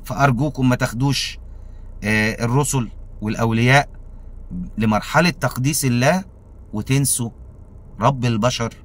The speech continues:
ورب الرسل ورب كل الناس منزل الكتاب الواحد. فربنا سبحانه وتعالى بيرد علينا في النجم في سياق هذه الآية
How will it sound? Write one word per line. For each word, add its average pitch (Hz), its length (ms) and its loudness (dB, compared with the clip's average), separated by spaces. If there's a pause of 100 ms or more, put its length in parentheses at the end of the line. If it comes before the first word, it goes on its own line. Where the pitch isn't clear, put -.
(140)
ورب 110 360 0
الرسل 107 460 -4 (480)
ورب 98 520 2
كل 147 440 2
الناس 131 580 2 (400)
منزل 113 580 2
الكتاب 113 440 -4
الواحد. 95 400 -4 (500)
فربنا 113 300 2
سبحانه - 200 -2
وتعالى 147 280 8
بيرد 131 260 2
علينا 123 240 2
في - 60 -6
النجم 107 400 0 (880)
في 101 100 -6
سياق 117 340 -2
هذه 117 200 0
الآية 120 400 2